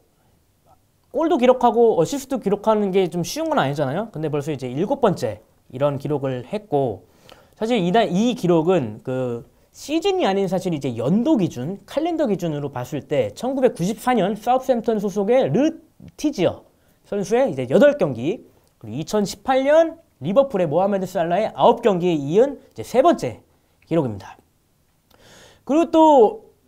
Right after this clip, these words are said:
킥오프와 동시에 그 스콧 맥토미니 선수가 거의 뭐 한 일 분 몇 초 만에 이제 골을 기록하고 정말 원더골이었죠.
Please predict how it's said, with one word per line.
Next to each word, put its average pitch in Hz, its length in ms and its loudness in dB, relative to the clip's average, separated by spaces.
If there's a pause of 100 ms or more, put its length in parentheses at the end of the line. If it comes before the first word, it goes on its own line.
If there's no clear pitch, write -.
킥오프와 349 500 4
동시에 160 920 2
그 127 220 -6
스콧 285 260 0
맥토미니 208 460 0
선수가 196 800 2 (680)
거의 165 280 -2
뭐 143 420 -2
한 143 220 -12
일 233 180 -6
분 277 140 -6
몇 254 160 -2
초 185 160 -4
만에 156 220 -4
이제 135 240 -10 (180)
골을 277 220 -2
기록하고 151 420 -6
정말 220 360 -6
원더골이었죠. 185 720 -2